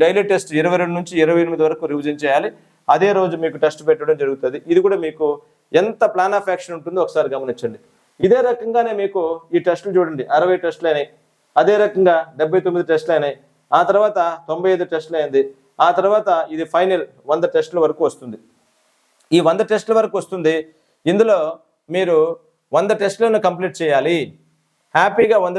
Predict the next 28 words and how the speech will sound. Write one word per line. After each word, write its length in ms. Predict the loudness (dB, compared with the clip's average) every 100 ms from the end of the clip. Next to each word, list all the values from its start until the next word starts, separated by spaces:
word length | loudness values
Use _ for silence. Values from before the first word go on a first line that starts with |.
| -4
టెస్టులను 340 | -4 -4 -4 -4
కంప్లీట్ 260 | -4 -10 -2
చేయాలి. 340 | 0 2 0 -2 -4 _ _ _ 2
ఈ 40 | 4 2
వంద 160 | -2 -2
టెస్టులు 320 | -4 -2 0 0 -4 _ -14
మీకు 160 | -4 -2
ఎక్కడ 140 | 0 0
కూడా 160 | 2 0 -4 _ _
బ్రేక్ 240 | -2 -2 0 -2
లేకుండా 360 | -2 -2 0 -2 -6 _ _
plan 180 | -2 0 0
of 100 | 0
యాక్షన్‌తో, 400 | -4 -4 -2 0 0 -2 _ _ 0
డైలీ 220 | 2 0 -4
టెస్టులతో, 420 | -6 -6 0 0 0 _ _ _
వీక్లీ 260 | -2 2 0
గ్రాండ్ 220 | 2 0 -2
టెస్టులతో 380 | -4 -2 0 0 -2 _ -4
అద్భుతంగా 480 | -4 -4 -2 0 0 -4
దీన్ని 160 | -6
ప్లాన్ 180 | -6 -6 -6
చేయాలి. 260 | -6 -6 -8 _ _ _ _ _ 0
ఈ 40 | 2
plan 180 | 2 2 0
of 80 | 0
action 200 | -2 -6 -4
చాలా 220 | 0 0